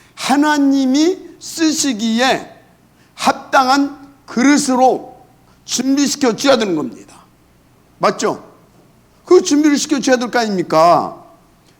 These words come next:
그러니까 어떻습니까? 그 그릇으로 지금 만들어 가는 거예요. 이해가 되죠? 어떻게? 다 나왔잖아요. 자기 재산도 네가 해봐.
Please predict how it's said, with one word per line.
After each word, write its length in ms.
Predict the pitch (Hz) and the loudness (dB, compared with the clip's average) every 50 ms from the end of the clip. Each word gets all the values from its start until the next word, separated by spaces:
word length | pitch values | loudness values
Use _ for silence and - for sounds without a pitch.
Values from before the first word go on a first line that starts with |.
| _ | _
그러니까 320 | - - 311 320 302 302 277 | -2 0 2 2 2 2 0
어떻습니까? 840 | 277 220 269 254 190 - 247 233 226 196 240 269 381 415 - - - _ _ _ _ _ _ _ _ _ _ _ _ _ _ _ _ _ _ _ _ _ _ _ _ _ _ _ _ _ _ _ - | 0 0 -2 -4 -4 -4 -6 -6 -6 -4 -4 -4 -4 -4 -10 -20 -20 _ _ _ _ _ _ _ _ _ _ _ _ _ _ _ _ _ _ _ _ _ _ _ _ _ _ _ _ _ _ _ -10
그 300 | - - 302 311 302 311 | 0 2 4 4 4 2
그릇으로 380 | - 277 277 233 262 262 226 | 0 0 0 0 -2 -4 -4
지금 180 | - 240 226 202 | -4 -4 -2 0
만들어 360 | 180 180 208 226 226 254 254 | 2 2 2 2 2 0 0
가는 360 | - 156 143 175 208 247 262 | -2 -2 -2 -2 0 0 0
거예요. 760 | 247 233 208 185 165 151 156 175 208 214 185 139 110 95 - - _ _ _ _ _ _ _ _ _ _ _ _ _ _ _ _ _ _ _ _ _ _ _ - | 2 2 2 0 0 0 0 0 0 0 0 -2 -6 -10 -14 -20 _ _ _ _ _ _ _ _ _ _ _ _ _ _ _ _ _ _ _ _ _ _ _ -2
이해가 200 | 202 220 233 226 | 0 0 2 2
되죠? 520 | 185 226 220 170 214 202 156 123 - - - - _ _ _ _ - | 0 -2 -2 -2 -2 -2 -2 -2 -6 -14 -20 -20 _ _ _ _ -4
어떻게? 380 | - 202 214 214 247 196 262 277 339 - - - - _ _ _ _ _ | -2 -2 -2 -2 -4 -4 -2 -4 -4 -4 -10 -18 -20 _ _ _ _ _
다 140 | - 220 247 | -2 0 2
나왔잖아요. 840 | 247 247 269 240 - 240 226 202 185 185 185 196 196 180 - - - _ _ _ _ _ _ _ _ _ _ _ - | 4 4 2 2 -2 -4 -6 -4 -6 -6 -6 -6 -8 -8 -10 -14 -18 _ _ _ _ _ _ _ _ _ _ _ -14
자기 380 | - - - - 220 240 240 185 | -8 -2 0 0 0 0 -4 -2
재산도 760 | - 226 233 190 220 220 220 196 240 269 285 - - - _ _ - | -2 -2 0 0 0 0 0 -2 -2 -4 -4 -6 -12 -20 _ _ -12
네가 400 | 156 170 202 220 214 196 160 135 | -8 -6 -4 0 2 0 0 0
해봐. 460 | 139 185 202 185 185 180 - 180 - | -2 -4 0 2 2 2 2 -2 -12